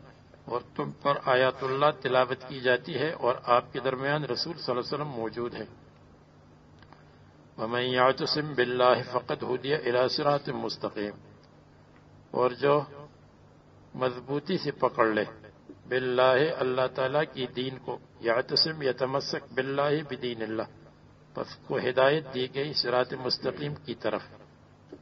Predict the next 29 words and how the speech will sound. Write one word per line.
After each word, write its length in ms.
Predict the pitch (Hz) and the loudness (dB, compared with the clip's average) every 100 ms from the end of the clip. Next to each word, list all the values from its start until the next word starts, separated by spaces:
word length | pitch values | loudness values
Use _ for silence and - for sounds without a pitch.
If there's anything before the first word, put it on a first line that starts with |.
| - - - - - - - - - - - - - - 50 - - - - - - - - | -20 -20 -20 -20 -20 -20 -20 -20 -20 -20 -20 -20 -20 -20 -20 -20 -20 -20 -20 -20 -20 -20 -4
اے 200 | 131 156 | 4 6
ایمان 540 | 156 139 127 123 123 | 4 -2 0 2 2
والو، 320 | 113 113 107 101 113 - - - | 2 0 0 -4 -8 -20 -20 -16
اللہ 300 | 151 123 127 123 | -8 -4 -2 -2
تعالیٰ 300 | 127 123 131 127 | -2 -4 -4 -6
سے 160 | 123 117 | -6 -6
ڈرو 300 | 127 147 151 - | -4 -6 -8 -10
حق 260 | 160 - 127 | -14 -12 -14
تقاتی 500 | - - 123 123 - | -12 -10 -6 -6 -8
ہی، 120 | 147 156 | -14 -12
جس 180 | - 120 | -12 -14
طرح 220 | - 143 | -8 -6
ڈرنا 380 | 139 107 110 127 | -4 -4 -4 -4
چاہیے۔ 460 | 123 127 113 120 - - - - - - - - - - - - | -4 -2 -2 -6 -12 -16 -20 -20 -20 -20 -20 -20 -20 -20 -20 -20
کہتے 380 | - 127 135 160 | -8 -6 -6 -6
ہیں 140 | 139 156 | -10 -8
یہ 160 | 143 | -10
مشکل 480 | 139 123 - - 143 | -10 -10 -10 -8 -8
تھا، 180 | - 110 | -6 -8
مشکل 400 | 113 135 - 165 - | -6 -8 -8 -8 -12
تھا 80 | 131 - - - - - | -18 -20 -20 -20 -20 -20
کہ 100 | - | -16
جس 260 | 127 113 - | -8 -6 -4
طرح 200 | 147 135 | 0 0
ڈرنا 380 | 120 127 143 135 | 4 2 2 -2
چاہیے 360 | 131 139 139 143 | -2 -2 -2 -4
آدمی 360 | 131 131 135 135 | -2 -4 -4 -6
اسی 260 | 123 147 | -6 -8
طرح 220 | - 131 | -4 -2